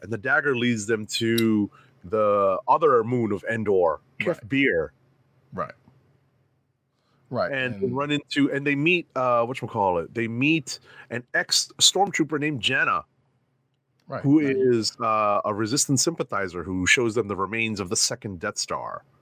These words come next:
Speaker 2: Right, which also is a point that I, well, which brings up a point that I kinda had a thing. It was like, why do black people gotta be the ex-stormtroopers, though?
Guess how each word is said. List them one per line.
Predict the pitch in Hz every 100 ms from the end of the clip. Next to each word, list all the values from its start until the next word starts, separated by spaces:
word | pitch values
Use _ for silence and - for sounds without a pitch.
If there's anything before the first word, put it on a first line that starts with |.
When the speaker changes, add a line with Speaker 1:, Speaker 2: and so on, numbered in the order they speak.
| -
Speaker 2:
Right, | 127 87 - -
which | 131 120 - -
also | 139 147 135 123 110 117
is | 113
a |
point | 101 127 110 - -
that | 110 107
I, | 110 107 120 -
well, | 110 104 107
which | 107 - -
brings | 107 98
up | 95
a |
point | 92 101 80
that | 90 101
I | 98
kinda | 95 90
had | 95 90
a |
thing. | 95
It | 92
was | 92
like, | 85
why | 85 131
do | 156
black | 143 139
people | 135 120
gotta | 113 101
be | 98 -
the | - 76
ex-stormtroopers, | 87 - - 92 82 - - -
though? | -